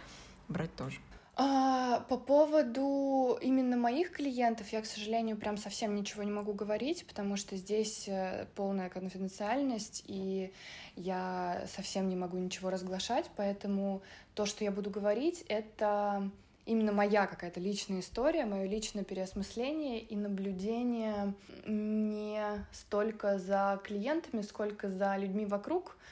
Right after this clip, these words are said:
Speaker 2: и, э, там, за процессом обучения, за какими-то,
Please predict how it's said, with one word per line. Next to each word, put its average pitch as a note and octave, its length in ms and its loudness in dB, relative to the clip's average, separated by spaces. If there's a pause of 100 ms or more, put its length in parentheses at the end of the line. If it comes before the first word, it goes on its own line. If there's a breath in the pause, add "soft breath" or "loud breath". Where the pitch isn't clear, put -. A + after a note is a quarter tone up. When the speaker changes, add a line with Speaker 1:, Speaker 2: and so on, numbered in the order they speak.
(380 loud breath)
Speaker 2:
и, A3 640 0
э, G3 380 0
там, F3 200 -4
за F3+ 100 -4
процессом G3+ 580 0
обучения, B3+ 1040 0
за G3 640 -2 (500 loud breath)
какими-то, G3 1040 -4